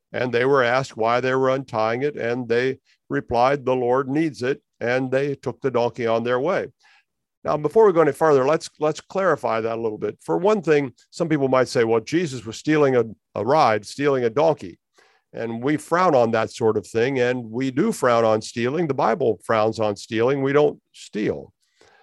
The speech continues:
But what's going on here was not theft at all. It was a type of borrowing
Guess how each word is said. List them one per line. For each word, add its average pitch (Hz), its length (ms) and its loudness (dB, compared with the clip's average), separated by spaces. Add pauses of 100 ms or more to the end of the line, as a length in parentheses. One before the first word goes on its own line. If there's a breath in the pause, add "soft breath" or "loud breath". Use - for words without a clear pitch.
(960 soft breath)
But 139 160 2
what's 196 220 2
going 185 200 6
on 165 220 4
here 135 180 0
was 113 240 -6
not 123 300 0 (480)
theft 120 500 0
at 104 160 -4
all. 92 380 0 (460 soft breath)
It 139 120 -2
was 147 200 -2
a 131 160 0
type 170 400 -2
of 107 240 -4
borrowing 104 720 0